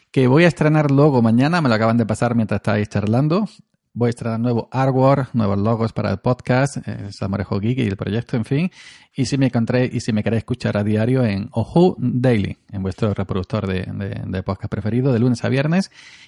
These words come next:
Y una cosa que se me ha olvidado del Apple Watch. Una cosa que tiene Apple muy buena con diferen-, con diferencia de los demás,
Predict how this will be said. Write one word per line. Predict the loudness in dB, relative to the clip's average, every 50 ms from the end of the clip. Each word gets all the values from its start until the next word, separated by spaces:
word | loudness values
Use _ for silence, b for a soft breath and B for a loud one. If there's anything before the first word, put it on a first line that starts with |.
| B B B
Y | 0 2 2 4
una | 4 2
cosa | 2 2 2 2 0
que | 0
se | 0 2
me | 2 2
ha | 4
olvidado | 4 4 4 4 4 4
del | 4 4 2
Apple | 2 0 0 0 0
Watch. | 0 0 -2 -2 -6 b b b b b b b b b b _ _ _ 0
Una | 2 2 2 4
cosa | 2 0 -2
que | -2 -2
tiene | 0 2 2 2
Apple | 2 0 0 2 2
muy | 2 4 4 4 4
buena | 4 4 2 2 2
con | 0 0 -2
diferen-, | -2 -2 -2 -2 -2 -2 -4 -6 -10 -16
con | -8 -6 -4
diferencia | -4 -4 -4 -4 -4 -4 -4 -4 -4
de | -2 -2
los | -2 -2 -2
demás, | 0 0 0 0 0 -2 -4